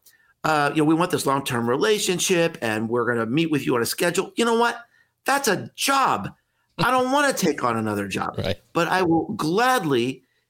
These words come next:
Speaker 1: if there's something going on in your life and you're at a crossroads and you need help pulling something together, I'm gonna help you.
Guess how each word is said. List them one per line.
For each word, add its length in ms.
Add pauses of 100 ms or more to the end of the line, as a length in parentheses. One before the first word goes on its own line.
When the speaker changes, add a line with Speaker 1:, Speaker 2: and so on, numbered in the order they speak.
Speaker 1:
if 120
there's 200
something 320
going 240
on 160
in 40
your 180
life 440 (1160)
and 480
you're 180
at 80
a 40
crossroads 880 (160)
and 160
you 160
need 220
help 400 (500)
pulling 300
something 360
together, 480 (440)
I'm 260
gonna 180
help 280
you. 220